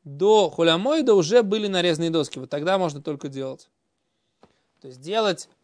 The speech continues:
принести дрова, сделать доски Раби Юда не разрешает. Окей. Теперь, что у нас за кухин? Что это такое? Тут Гемара вопрос. Май кухин.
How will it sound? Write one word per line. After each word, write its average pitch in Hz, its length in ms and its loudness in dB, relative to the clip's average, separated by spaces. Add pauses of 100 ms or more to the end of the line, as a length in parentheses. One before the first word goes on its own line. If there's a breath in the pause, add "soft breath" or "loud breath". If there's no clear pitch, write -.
принести 165 500 -8
дрова, 165 540 6
сделать 160 360 -2
доски 269 380 2
Раби 170 260 0
Юда 180 400 2
не 160 160 -6
разрешает. 151 500 -8 (2750)
Окей. 147 460 -6 (960 soft breath)
Теперь, - 260 -12
что 160 200 -8
у 214 40 -4
нас 185 180 2
за 147 200 -4
кухин? 175 500 -4
Что 151 200 -12
это 143 120 -10
такое? 165 480 -10 (1600)
Тут 160 120 -14
Гемара 135 200 -8
вопрос. 127 240 -10
Май 135 200 -14
кухин. 151 320 -20